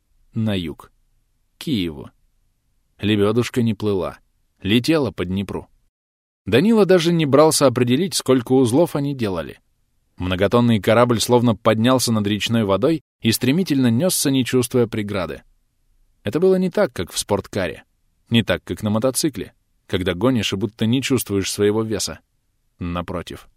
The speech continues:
Данила всем телом ощущал мощь корабля, разогнанного им. И она будто переходила в него.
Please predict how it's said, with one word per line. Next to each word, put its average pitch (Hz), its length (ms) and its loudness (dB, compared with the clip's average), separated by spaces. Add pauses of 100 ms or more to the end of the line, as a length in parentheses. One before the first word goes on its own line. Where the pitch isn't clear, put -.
(380)
Данила 113 460 0
всем 127 360 0
телом 131 340 2
ощущал 117 500 0
мощь 107 280 -2
корабля, 98 460 -4 (200)
разогнанного 113 800 2
им. 95 340 -10 (800)
И 87 100 -2
она 92 220 0
будто 95 340 -2
переходила 101 720 -4
в 82 60 -12
него. 82 300 -10